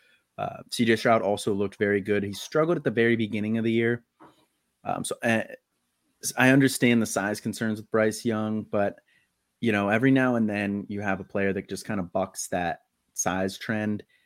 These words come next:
Uh, I think Bryce Young could still be very successful in the N F L despite his size. Uh, he reminds me a lot of, like, a Russell Wilson. Now, he's not as, as thick, uh, a-, as Russell Wilson for sure, and I think that's what you're alluding to more is, like, the size concern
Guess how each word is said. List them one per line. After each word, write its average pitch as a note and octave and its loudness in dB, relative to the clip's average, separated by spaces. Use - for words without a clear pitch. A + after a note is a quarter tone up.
Uh, - -8
I G2 -4
think G#2+ -4
Bryce G#2 4
Young F#2 -2
could F2 -4
still F2+ -2
be F2 -4
very E2 -2
successful - -8
in E2 -8
the E2 -6
N D#2+ -6
F - -10
L D#2 -2
despite E2 -4
his F2+ -4
size. F#2 -2
Uh, F#2+ -2
he G#2+ 0
reminds C3+ 8
me D#3 4
a C#3 6
lot A#2+ 2
of, G#2 0
like, - -6
a F#2+ 0
Russell G#2 2
Wilson. F#2+ -2
Now, A2 8
he's G#2+ 4
not B2 6
as, F#2+ 0
as F2+ -2
thick, - -2
uh, F#2+ 0
a-, G2+ 0
as G2+ 0
Russell G#2 0
Wilson G#2 0
for F#2+ -2
sure, G2 2
and G2 2
I F#2+ 0
think F#2+ -6
that's G2+ 0
what G#2+ 0
you're G2+ -2
alluding F#2+ -2
to G2 -6
more F2+ -4
is, F2+ -6
like, F2 -6
the F2+ -12
size F2 -4
concern G#2 -6